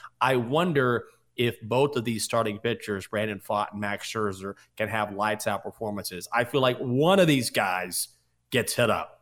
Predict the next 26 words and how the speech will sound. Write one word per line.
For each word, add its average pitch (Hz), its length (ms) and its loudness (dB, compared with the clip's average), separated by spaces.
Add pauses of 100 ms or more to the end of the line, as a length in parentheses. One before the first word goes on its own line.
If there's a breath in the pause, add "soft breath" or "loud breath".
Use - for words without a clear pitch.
(140)
I 98 80 2
don't 127 80 2
know 131 80 2
who 156 160 4
it's 151 100 -2
gonna 143 200 2
be, 156 340 0 (180 loud breath)
so - 100 -4
I'm 135 100 2
not 135 140 2
gonna 131 140 2
bet 131 140 2
on 131 80 0
this 131 140 -2
game. 131 220 0
My 110 180 -2
bet 117 260 -2
would 107 160 -6
be 110 160 0
that 104 180 -8
Mad 104 260 -2
Max 104 360 -6
gets - 180 -10
touched - 300 -4
up 117 200 -4
early, 120 340 -2